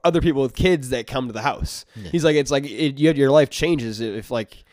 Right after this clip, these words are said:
Speaker 1: you're not just gonna hang out with people who, like, don't have kids all the time." I mean, like, I imagine, like, you do at some point, but, like, if you're, I don't know, like, I, I, you'd probably be, maybe I'm completely wrong on this, but, like,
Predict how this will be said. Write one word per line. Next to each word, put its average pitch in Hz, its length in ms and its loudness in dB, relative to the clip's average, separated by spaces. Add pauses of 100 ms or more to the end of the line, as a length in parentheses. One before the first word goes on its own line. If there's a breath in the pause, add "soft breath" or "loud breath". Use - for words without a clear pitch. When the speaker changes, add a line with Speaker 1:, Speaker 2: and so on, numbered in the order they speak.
(100)
Speaker 1:
you're 160 140 4
not 175 80 6
just 147 80 -10
gonna 175 140 -4
hang 156 260 0
out 143 140 2
with 131 100 -2
people 123 300 -2
who, 127 100 -4
like, 113 200 -4
don't 123 180 -6
have 110 100 -8
kids 135 220 -4
all 110 120 -2
the 101 60 -10
time." 120 220 -4
I 160 80 6
mean, 180 120 2
like, 170 140 2
I 151 100 0
imagine, 170 320 0
like, 131 280 -6 (420)
you 135 140 -8
do 160 380 4
at 127 100 0
some 220 240 4
point, 135 260 2
but, 123 120 -4
like, 120 260 -2
if 123 120 -6
you're, 139 360 2 (760)
I 226 120 8
don't 170 100 6
know, 165 80 8
like, 170 140 6 (140)
I, 156 140 -4
I, 156 100 0
you'd 170 380 2
probably 196 260 6
be, 139 540 -2 (800)
maybe 170 180 2
I'm 135 180 4
completely 123 380 -4
wrong 131 220 0
on 110 80 -4
this, 110 140 -8
but, 98 120 -14
like, 101 320 -10